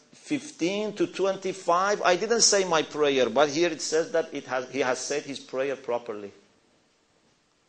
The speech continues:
He feel, you know, that it must be a mistake, but say, "No, it's not a mistake,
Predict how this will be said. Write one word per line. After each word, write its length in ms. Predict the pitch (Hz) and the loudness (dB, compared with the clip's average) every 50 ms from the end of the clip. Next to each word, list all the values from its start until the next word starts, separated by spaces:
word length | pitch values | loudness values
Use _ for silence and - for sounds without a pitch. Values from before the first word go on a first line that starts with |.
| _ _ _ _ _ _ _ _ _ _ _ _ _ _ _ _ _ _ _ _ _ | _ _ _ _ _ _ _ _ _ _ _ _ _ _ _ _ _ _ _ _ _
He 100 | 110 110 | -18 -18
feel, 380 | - - - - 123 131 127 | -18 -16 -12 -8 -8 -6 -6
you 80 | 131 131 | -6 -6
know, 200 | 123 120 117 113 | -4 -4 -4 -2
that 200 | - 110 107 - - - _ - - _ _ _ _ _ _ _ _ _ _ _ _ _ _ _ _ _ _ _ _ _ _ _ _ _ _ - | -2 -2 -4 -4 -8 -20 _ -20 -20 _ _ _ _ _ _ _ _ _ _ _ _ _ _ _ _ _ _ _ _ _ _ _ _ _ _ -16
it 140 | 95 - - | -14 -10 -10
must 160 | 107 110 - | -10 -8 -8
be 80 | 135 | -8
a 20 | 135 | -8
mistake, 400 | 143 135 - - 185 175 - - | -8 -8 -6 -6 -6 -6 -6 -6
but 120 | 127 120 | -10 -8
say, 100 | - 143 | -6 -6
"No, 340 | 135 135 147 160 143 113 110 | -6 -6 -6 -6 -6 -8 -10
it's 140 | - - - | -14 -10 -8
not 160 | 135 135 - | -8 -8 -6
a 40 | 123 | -8
mistake, 580 | 120 120 113 - - - 139 131 101 - - | -8 -8 -8 -6 -6 -4 -6 -6 -6 -8 -14